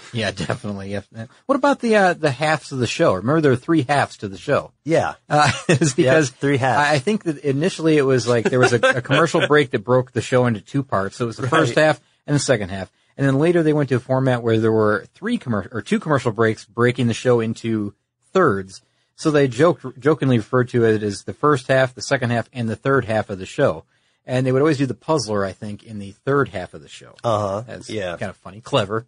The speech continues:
Speaker 1: clever way to
Speaker 2: Uh-huh.
Speaker 1: do that. <laughs> These guys were always having fun. I mean, and it was just, um, it was a good time to listen to them. It's almost as if you were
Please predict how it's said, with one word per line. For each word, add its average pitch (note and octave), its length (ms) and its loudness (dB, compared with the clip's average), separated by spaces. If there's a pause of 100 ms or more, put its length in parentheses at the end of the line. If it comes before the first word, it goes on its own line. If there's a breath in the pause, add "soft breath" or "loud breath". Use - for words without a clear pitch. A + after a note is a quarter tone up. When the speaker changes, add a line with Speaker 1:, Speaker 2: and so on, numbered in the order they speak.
(120)
Speaker 1:
clever B2+ 200 0
way B2 120 2
to A#2+ 60 2
Speaker 2:
Uh-huh. C#3+ 120 0
Speaker 1:
do A2+ 680 -8
that. D3 160 -6
<laughs> - 20 -14
These A#3 120 -6
guys A3+ 200 0
were F#3 120 2
always E3+ 160 4
having G2 240 0
fun. G2 280 -8
I G#2 40 -8
mean, C3 220 0
and C#3 140 -6
it D#3+ 40 4
was F#3 200 2
just, - 260 -10
um, F3 320 2
it F3 60 -4
was E3+ 120 -2
a D#3+ 40 -8
good B3+ 200 -10
time F#3+ 240 0
to D#3 60 0
listen D3 260 0
to B2+ 60 2
them. C3 120 2
It's B2+ 80 -2
almost C4+ 320 0
as E3 160 0
if E3+ 220 0
you D#3+ 100 0
were C#3 280 2